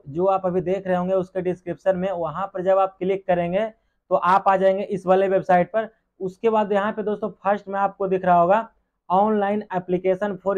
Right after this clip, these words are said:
U G admission। यू जी का मतलब होता है अंडर ग्रेजुएट,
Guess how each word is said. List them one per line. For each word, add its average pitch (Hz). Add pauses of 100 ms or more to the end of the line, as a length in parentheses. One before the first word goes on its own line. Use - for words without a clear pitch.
(120)
U 175
G 202 (140)
admission। 175
यू 156
जी 208
का 208
मतलब 190
होता 185
है 190
अंडर 190
ग्रेजुएट, 175